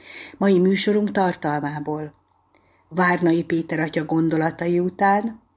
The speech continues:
Virágvasárnap Egerben. A Szent Mise előtt Ternyák érsek hagyományosan megszentelte a barkágokat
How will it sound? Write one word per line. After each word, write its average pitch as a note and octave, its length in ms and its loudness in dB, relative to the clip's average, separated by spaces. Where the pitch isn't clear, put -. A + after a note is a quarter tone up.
Virágvasárnap F#3 1160 2
Egerben. D3+ 800 -4
A - 80 -10
Szent C#4 300 4
Mise G3+ 300 -2
előtt E3 420 -4
Ternyák E3 600 -2
érsek G3 460 0
hagyományosan D#3 840 0
megszentelte G3 880 0
a D#3 140 -4
barkágokat F#3+ 960 -2